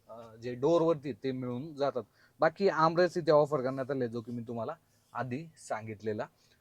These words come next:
आहे. आता आपण एकदा आहे ना रिअरमध्ये चेक करूया, कारण की तिथे देखील जे काही चेंजेस आहेत ते झालेले आहेत. त्यानंतर सेकंड रोमध्ये तुम्हाला जर जायचं असेल तर इथे अशा पद्धतीनं तुम्ही हे जे सीट आहे हे पुढं घेऊ शकता आणि इथनंच जे आहे ते तुम्हाला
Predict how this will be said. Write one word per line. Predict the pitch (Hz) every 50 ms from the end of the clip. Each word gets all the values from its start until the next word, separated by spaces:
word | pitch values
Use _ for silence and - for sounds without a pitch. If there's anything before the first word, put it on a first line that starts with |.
| -
आहे. | - - 165 175 165 175
आता | 175 - 147 156 - 165
आपण | 170 160 202 202 202
एकदा | 190 185 185 220
आहे | 180
ना | 143 143 165 - - -
रिअरमध्ये | 135 127 139 165 185 208 208 196 196 196 185 _ _ - 151 156 156 160
चेक | 156 - 156 123 -
करूया, | 147 139 131 156 160
कारण | 160 151 151
की | 165
तिथे | 160 - 202 185 196 208
देखील | 190 208 175 175 175 196 202 _ _ _ _ _ _ -
जे | 131 156
काही | 156 170 151 160 160
चेंजेस | - 165 160 160 165 170 156 147
आहेत | 135 104 -
ते | 139 143
झालेले | 131 131 131 127 123 135 143 131
आहेत. | 117 123 - _ _ - - -
त्यानंतर | 208 226 247 247 233 170 247 247 247 247 185 - - -
सेकंड | - - 220 208 226 240 226 226
रोमध्ये | 240 233 233 226 226 196
तुम्हाला | 233 220 196 180
जर | 180 180 175
जायचं | 180 180 175 156 175
असेल | 180 180 - 170 165 170 165 139 147 -
तर | 156 156
इथे | - 165 165 147 - 170 175 175 180 180 160 - _ _ - - - - _ _ _ _ _ -
अशा | 147 151 - 185
पद्धतीनं | 165 151 165 156 151 151 151 160 156 160
तुम्ही | 147 139 160 156 151 156 156
हे | 143 135 143
जे | 139 156 156
सीट | - - - 160 151 117
आहे | 90 - _ _ _ - 151
हे | 165
पुढं | 151 - - 175 180 190
घेऊ | 196 180 160 135
शकता | 113 139 123 - - -
आणि | - - 151 160
इथनंच | 175 170 - - - 220 220 185
जे | 165 190
आहे | 185 156
ते | 139
तुम्हाला | 135 - 165 160 151 156 165 190